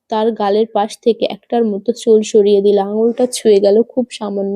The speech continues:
যেন ফুলের গায়ে হাত বোলানো। "তোমার প্রতিটা লজ্জা, প্রতিটা থমকে যা আমার কাছে অমূল্য।" এসব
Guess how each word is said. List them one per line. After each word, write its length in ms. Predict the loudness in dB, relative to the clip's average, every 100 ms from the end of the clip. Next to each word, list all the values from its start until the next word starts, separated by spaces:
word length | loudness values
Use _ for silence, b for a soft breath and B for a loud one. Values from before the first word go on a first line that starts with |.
| -4
যেন 220 | -2 -2 -2
ফুলের 400 | -2 2 4 4
গায়ে 260 | 2 -2 -2
হাত 180 | -4 -4
বোলানো। 460 | 0 0 0 -6 -8 B B B B _
"তোমার 260 | 2 4 2
প্রতিটা 520 | 2 0 2 0 2 2
লজ্জা, 420 | 4 2 0 -4
প্রতিটা 520 | 0 -2 0 -2 -2
থমকে 480 | -6 -4 -4 0 0
যা 200 | 2 -2 -2 -4 -6
আমার 260 | -4 -4
কাছে 280 | -4 -10 -6 -4
অমূল্য।" 380 | -2 -2 -2 -4 -4 _ _ _ _ _ _ _ _ _ _ _ b b b b -4
এসব 280 | 0 -2